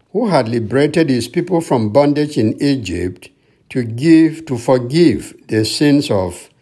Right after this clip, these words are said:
his people. Now listen to what Daniel said to God. "We are praying to you because you are merciful, not because we have done right." Daniel nine,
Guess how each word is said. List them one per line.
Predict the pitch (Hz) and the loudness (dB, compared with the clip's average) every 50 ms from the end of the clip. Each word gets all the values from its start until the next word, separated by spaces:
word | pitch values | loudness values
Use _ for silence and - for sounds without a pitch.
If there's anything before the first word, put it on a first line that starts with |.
| _ _ _ | _ _ _
his | _ - 117 113 104 101 - | _ -6 -4 -4 -4 -4 -6
people. | - - - 139 135 135 135 - 98 73 - - - _ _ _ _ _ _ _ _ _ _ _ _ _ _ _ _ _ _ _ _ _ _ _ _ _ _ _ _ _ _ _ _ _ _ _ - | -10 -6 -2 0 0 0 -2 -4 -6 -6 -6 -10 -12 _ _ _ _ _ _ _ _ _ _ _ _ _ _ _ _ _ _ _ _ _ _ _ _ _ _ _ _ _ _ _ _ _ _ _ -2
Now | - 135 147 147 | 0 2 2 2
listen | 139 139 165 170 - 185 175 - | 2 2 0 2 2 2 2 2
to | 147 | 2
what | 120 127 131 131 120 | 2 2 2 2 2
Daniel | 127 123 123 131 135 135 127 123 | 0 0 2 2 2 2 2 0
said | 117 - - 123 110 107 107 - | -2 -4 -4 -4 -4 -4 -4 -6
to | 104 95 | -8 -8
God. | 73 76 104 98 87 69 57 - - - _ _ _ _ _ _ _ _ _ _ _ _ _ _ _ _ _ _ _ _ _ _ _ _ _ _ _ _ | -6 -4 -4 -4 -2 -4 -6 -10 -14 -20 _ _ _ _ _ _ _ _ _ _ _ _ _ _ _ _ _ _ _ _ _ _ _ _ _ _ _ _
"We | - 104 104 104 107 | -4 0 2 4 4
are | 104 104 104 | 4 4 2
praying | 95 - - 120 120 127 139 147 147 151 156 156 | 0 -2 -2 0 2 4 4 4 4 2 2 0
to | - - 139 | 0 -2 0
you | 135 135 143 143 147 | 2 2 2 2 2
because | 143 131 139 131 135 160 160 156 156 156 151 151 - | 2 0 -2 -2 2 2 2 2 2 0 -2 -2 0
you | 135 135 | 2 2
are | 131 131 127 | 2 4 2
merciful, | 127 131 139 143 147 151 143 - - 131 - - - 87 67 - - - _ _ _ _ _ _ _ _ _ _ _ _ | 2 4 4 4 4 2 0 -2 -4 -6 -6 -6 -8 -8 -8 -8 -12 -16 _ _ _ _ _ _ _ _ _ _ _ _
not | 226 - 107 107 117 120 120 120 117 | -6 -4 -2 0 2 2 0 0 0
because | 110 107 95 - 120 113 117 113 117 117 113 - | -4 -4 -2 -2 0 0 2 2 0 0 -2 -6
we | - - 104 | -6 -6 -6
have | 104 104 104 92 90 | -4 -4 -4 -4 -4
done | 98 113 110 110 107 | -2 -2 0 0 0
right." | 95 95 101 101 95 71 - - - - _ - - - _ _ _ _ _ _ _ _ _ _ _ - - 87 85 | 0 0 -2 -2 -4 -6 -8 -12 -16 -20 _ -18 -18 -18 _ _ _ _ _ _ _ _ _ _ _ -18 -16 -10 -4
Daniel | 90 107 113 120 120 127 123 120 120 127 | -2 0 0 2 2 2 2 2 2 2
nine, | 123 117 101 87 87 87 87 90 101 123 127 - - | 0 0 0 0 0 -2 -2 -2 -4 -6 -8 -12 -18